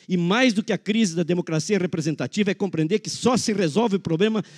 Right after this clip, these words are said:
com mais democracia e, quem sabe, a solução está na democracia de alta intensidade. Eu ajudei a colocar na Constituição a democracia direta e não foi fácil.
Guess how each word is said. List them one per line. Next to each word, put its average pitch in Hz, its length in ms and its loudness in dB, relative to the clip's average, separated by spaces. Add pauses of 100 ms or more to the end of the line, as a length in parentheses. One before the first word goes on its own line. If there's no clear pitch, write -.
com 214 100 0
mais 190 340 2
democracia 220 720 2 (200)
e, 202 60 -2
quem 208 200 2
sabe, 226 420 -2
a 160 120 -2
solução 233 520 2
está 233 220 -2
na 220 100 -2
democracia 208 560 0
de 185 280 -6
alta 233 400 2
intensidade. 175 1000 0 (540)
Eu 165 120 2
ajudei 190 300 6
a 226 60 4
colocar 196 320 0
na 190 100 0
Constituição 185 480 -2
a 180 40 0
democracia 165 460 -2
direta 147 360 -2
e - 20 -2
não 156 80 -2
foi 170 140 -2
fácil. 120 360 -10